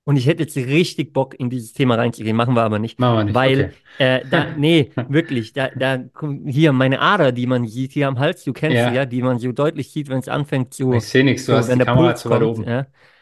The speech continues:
Speaker 1: Aber, ähm,
Speaker 2: Pulsiert die?
Speaker 1: ja,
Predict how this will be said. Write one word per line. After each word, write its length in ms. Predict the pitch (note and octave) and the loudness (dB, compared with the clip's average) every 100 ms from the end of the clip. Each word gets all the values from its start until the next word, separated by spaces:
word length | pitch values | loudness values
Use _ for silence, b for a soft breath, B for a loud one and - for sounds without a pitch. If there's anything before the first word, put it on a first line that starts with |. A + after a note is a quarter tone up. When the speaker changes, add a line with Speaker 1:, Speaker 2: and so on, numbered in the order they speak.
| b _ | b _
Speaker 1:
Aber, 460 | B2+ A#2+ B2 B2 - | -2 2 2 2 0
ähm, 340 | B2 A#2+ D3+ | -2 2 4
Speaker 2:
Pulsiert 100 | C#3+ | 4
die? 360 | D3+ E3 - _ _ _ _ _ _ _ _ | 2 0 -4 _ _ _ _ _ _ _ _
Speaker 1:
ja, 340 | B2+ A#2 G#2+ | -4 -2 -4